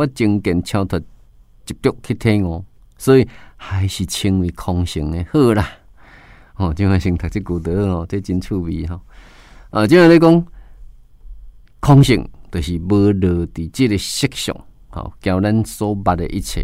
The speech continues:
啦。哦，这叫做空性。所以空性是啥？知识，咱的知见所不及的。你的知识，你的见解，见闻觉知所无法度到的境界。所以当然毋是一般的认识会当认识的嘛。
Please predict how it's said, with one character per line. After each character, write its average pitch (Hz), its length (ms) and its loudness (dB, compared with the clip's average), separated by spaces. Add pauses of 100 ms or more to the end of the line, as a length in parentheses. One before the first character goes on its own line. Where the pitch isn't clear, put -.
啦。 - 100 -2 (200)
哦， - 180 -14
这 - 80 -2
叫 98 140 -2
做 90 100 -2
空 78 300 -4
性。 - 180 -12 (160)
所 - 100 0
以 196 60 4
空 156 220 6
性 131 180 6
是 110 140 0
啥？ 139 200 2 (120)
知 139 180 0
识， - 180 -4 (200)
咱 139 120 4
的 123 100 2
知 107 260 0
见 90 180 0
所 113 160 -4
不 - 160 -8
及 - 180 -6
的。 60 140 -8 (640)
你 160 220 6
的 - 20 4
知 156 240 2
识， 123 160 2
你 139 240 4
的 117 120 4
见 120 280 2
解， 120 160 0
见 120 180 2
闻 90 140 0
觉 107 120 -4
知 104 200 -4
所 113 160 -2
无 95 100 -6
法 92 180 -4
度 80 280 -8 (420)
到 69 240 -6
的 73 80 -8 (120)
境 82 200 2
界。 - 140 -10 (560)
所 202 100 4
以 220 40 6
当 170 200 8
然 127 160 8
毋 127 160 8
是 107 140 2
一 190 160 2
般 190 340 4
的 123 120 4
认 104 100 6
识 123 100 0
会 95 140 -4
当 131 240 -2
认 82 160 -2
识 80 160 -6
的 50 160 -10
嘛。 - 140 -12